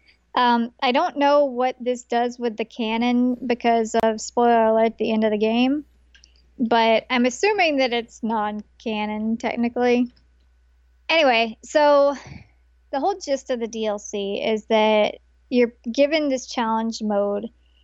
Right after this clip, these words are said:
and you are supposed to go through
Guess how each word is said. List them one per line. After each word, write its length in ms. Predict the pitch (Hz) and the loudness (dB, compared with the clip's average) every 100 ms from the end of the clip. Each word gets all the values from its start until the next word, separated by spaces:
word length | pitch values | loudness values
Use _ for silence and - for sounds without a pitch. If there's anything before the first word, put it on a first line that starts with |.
| _ _ - | _ _ -4
and 640 | 226 226 220 226 226 226 - | 0 2 2 2 0 -6 -6
you 720 | 247 247 240 240 233 226 - - | -2 2 2 4 4 2 0 -2
are 160 | 240 | -2
supposed 440 | 240 254 262 254 - | -2 -2 -2 -2 -2
to 80 | 233 | -4
go 320 | - 254 277 | 2 2 2
through 640 | 277 254 247 247 240 233 | 2 2 4 4 4 0